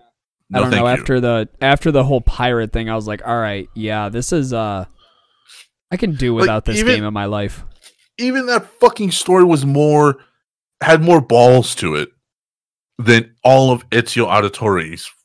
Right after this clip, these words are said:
Speaker 2: De Firenze. Fuck that fucking pussy. Hey, you know what? You got my whole family killed. You got everybody I know killed.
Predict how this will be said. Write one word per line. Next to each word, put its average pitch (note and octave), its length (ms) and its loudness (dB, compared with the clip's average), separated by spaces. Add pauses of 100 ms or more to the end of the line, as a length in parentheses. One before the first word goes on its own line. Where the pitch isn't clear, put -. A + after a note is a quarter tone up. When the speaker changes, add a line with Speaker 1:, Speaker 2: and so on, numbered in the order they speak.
(140)
Speaker 2:
De G2+ 160 -6
Firenze. F2 720 -4
Fuck - 440 -4
that - 180 -2 (240)
fucking D3+ 760 -2 (340)
pussy. G#2+ 480 -4 (240)
Hey, C#3+ 340 2
you B2+ 140 -2
know F3 100 0
what? F#3 240 2
You A2+ 160 -2
got D#3+ 240 2
my D3+ 140 4
whole C#3 260 4
family C3+ 460 0
killed. C#2 500 -8 (340)
You A2 140 4
got D3 240 0
everybody C3+ 480 2
I A#2 60 4
know B2 300 6
killed. C2+ 440 -10